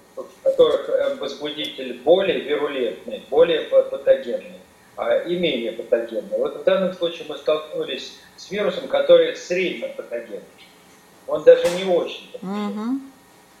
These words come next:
Speaker 1: Не очень сильно распространяется. Но, тем не менее, он распространяется стремительно. И я еще хотел подчеркнуть, что если бы у нас был сейчас на,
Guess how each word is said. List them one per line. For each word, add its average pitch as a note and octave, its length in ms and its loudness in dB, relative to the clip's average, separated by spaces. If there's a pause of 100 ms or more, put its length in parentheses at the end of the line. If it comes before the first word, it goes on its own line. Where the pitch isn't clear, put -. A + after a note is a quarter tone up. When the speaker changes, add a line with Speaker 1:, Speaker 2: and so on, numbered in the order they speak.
Speaker 1:
Не F#3+ 120 -4
очень F#3 380 -2
сильно B2 300 -6
распространяется. A#2 880 -2
Но, B2+ 100 0
тем E3+ 260 4
не F3+ 80 4
менее, F3+ 320 2
он D#3 180 4
распространяется E3+ 880 2 (140)
стремительно. D#3 720 -8 (380)
И B2 60 -12
я E3 200 10
еще G3+ 260 0
хотел D3+ 340 2
подчеркнуть, - 720 -6
что D3 260 -2 (300)
если E3+ 260 2
бы D#3 260 4
у D#3 60 0
нас - 440 0 (320)
был C#3+ 380 2
сейчас - 540 2
на, C3 400 2